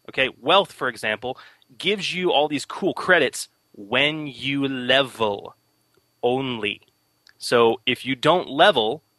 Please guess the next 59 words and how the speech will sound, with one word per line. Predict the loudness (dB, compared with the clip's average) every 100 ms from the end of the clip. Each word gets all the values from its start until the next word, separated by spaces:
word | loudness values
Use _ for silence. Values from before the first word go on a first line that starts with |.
| _
while | -20 -8 2 6 8 8 6 4 0
the | -4
wealth | 0 0 0
talent | -4 -4 -4 -8
is |
chosen, | -6 -4 -4 -6 -8 _ _ _
you | -4 2
don't | 4 4
get | 0
the | 0
money, | 0 0 -4 _ _ _ _ 0
period. | 2 2 -2 -16 _
You | 0
don't | 0
just | -2 -6
switch | -4 -4 0
talents | 0 0 0
to |
wealth | 2 2 2
and | -4 -12 _
get | -12 -10
the | -10
cash, | -2 -2 -2 -12 -14 -14 _ _ _
you | -12
know? | -10 -10 -12 _ _ _ _ _
You | -8
know, | -6
you | -6
switch | -4 0
it | 0 0
and |
then, | 4
"Oh, | 6 8
wow, | 8 8
all | 8 4
of |
a | 0
sudden | -2
I've | -2
got | -4
these | -6
credits. | 0 0 0 -6
They, | -4 -4
they've | 0 -2 -2
just | -4
shown | 2 4
up." | 4 2 2
No, | -2 -2
it |
doesn't | -4 -4 -4
happen | -4
that | -6 -8
way. | -8
It |
only | -8 -4
happens | -4 -4 -8 -12
when | -12 -10 -10
you | -10 -8
level. | -6 -6